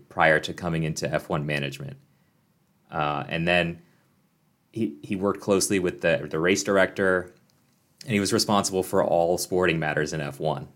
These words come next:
So the development of race control, the remote operations center, and then updates to sporting regulations, and we just lost that person. Um, but apparently,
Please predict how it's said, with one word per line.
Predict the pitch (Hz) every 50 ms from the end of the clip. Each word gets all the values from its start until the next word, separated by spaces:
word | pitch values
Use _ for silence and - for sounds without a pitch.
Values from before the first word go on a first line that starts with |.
| _ _ -
So | - - 90 80 73 58 - - - -
the | - 82
development | 82 82 80 82 80 82 80 80 73
of | 73
race | 80 82 85 85 -
control, | - 98 - - 95 87 85 82 80 80 - - _ _ _ _ _ _ _ _ _ _ _ -
the | - 82
remote | 80 85 82 82 87 85 80
operations | 73 78 80 - 87 85 82 80 - - 92 87 80 -
center, | 92 87 85 85 82 82
and | 78 85
then | 85 82 80
updates | - - 82 - - 87 82 82 -
to | - -
sporting | - - 87 82 80 78
regulations, | 73 71 73 76 73 71 71 71 - 78 78 80 -
and | - 85
we | 82 82 80
just | 82 80 -
lost | - 82 85 82 - - -
that | 76 67 -
person. | - 78 73 71 - - 80 85 - - _ _ _ _ _ _ _ _ _ _ -
Um, | 87 82 82 82 80
but | - 87 87
apparently, | 82 - 104 101 101 104 90 101 101 98 95 90 - -